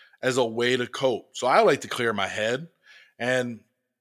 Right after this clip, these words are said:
so people I work out with or I talk about working out with think I'm very strange. I will go in the gym and listen to a podcast, and they're like, "How's that get you pumped up?" It doesn't.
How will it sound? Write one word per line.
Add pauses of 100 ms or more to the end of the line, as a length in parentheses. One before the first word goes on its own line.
(400)
so
people
I
work
out
with
or
I
talk
about
working
out
with
think
I'm
very
strange.
I
will
go
in
the
gym (420)
and
listen
to
a
podcast,
and
they're
like, (500)
"How's
that
get
you
pumped
up?" (560)
It
doesn't.